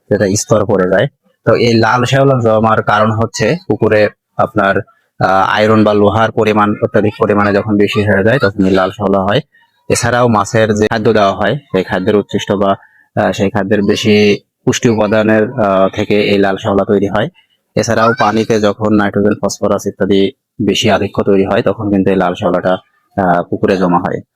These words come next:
এখন আপনাদের বলি, এই লাল শ্যাওলা হলে বা শ্যাওলার স্তর জমলে পুকুরে কি ক্ষতি হয়? তো এই শ্যাওলার,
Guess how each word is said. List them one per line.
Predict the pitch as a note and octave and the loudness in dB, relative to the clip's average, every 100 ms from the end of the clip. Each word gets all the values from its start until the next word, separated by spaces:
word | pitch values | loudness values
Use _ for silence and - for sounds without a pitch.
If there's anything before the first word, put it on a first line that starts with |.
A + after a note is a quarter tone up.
| _ _ _ _ _ _ - B2+ - - _ - | _ _ _ _ _ _ -4 -4 -6 -18 _ -4
এখন | B2+ | -2
আপনাদের | A#2+ A#2+ B2 B2 | -2 -2 0 2
বলি, | A#2 G2+ | 2 2
এই | G2+ A2+ | 2 2
লাল | G#2+ A2+ A#2+ | 2 0 0
শ্যাওলা | A#2 B2+ B2+ B2 | 0 0 2 0
হলে | A2 G#2+ | 0 0
বা | A2+ G#2 | 2 0
শ্যাওলার | - G2+ G#2 A2 G#2+ | 0 0 2 0 -2
স্তর | A2 - A2+ | -6 -4 -2
জমলে | G#2 G2+ G2 | 0 0 -2
পুকুরে | - G2+ G2 | -2 -4 -4
কি | - G2+ | -2 -4
ক্ষতি | - G2+ | -2 -4
হয়? | G2 G2 D#3 - - - - _ - | -2 -2 -4 -8 -20 -20 -20 _ -4
তো | G2+ | -2
এই | A2+ A#2 | 0 0
শ্যাওলার, | - B2 A#2+ B2+ | 0 0 2 2